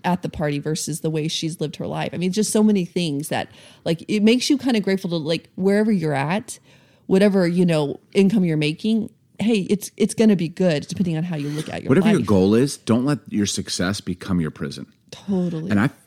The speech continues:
Speaker 2: feel that, even, like, launching a business and stuff like that. And I think that's why we've said, like, the things that we're doing, we have multiple things that we're endeavoring and doing in this year twenty twenty and we'll continue to. We said, "None of it's gonna be all consuming,"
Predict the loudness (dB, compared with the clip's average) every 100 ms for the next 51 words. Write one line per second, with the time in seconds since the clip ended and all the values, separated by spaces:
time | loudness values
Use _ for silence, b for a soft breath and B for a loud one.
0 | 2 4 4 0 2 4 4 2 0 0
1 | -2 0 0 -2 -2 -4 -4 -4 -4 -2
2 | -2 -2 -4 -4 -2 -2 -2 -2 -2 -2
3 | -4 B B -6 -4 -4 -6 -4 0 0
4 | 0 -6 -4 -2 0 0 0 -2 -2 -6
5 | -4 -2 -2 -4 -4 -4 -4 -4 -2 -2
6 | -2 -2 -2 -2 -2 -2 -4 -10 -6 -6
7 | -6 -4 -4 -4 -6 -8 -4 -4 -4 -4
8 | -4 -4 -2 0 0 0 -2 0 0 0
9 | -4 -8 -6 -8 -8 -8 -10 -12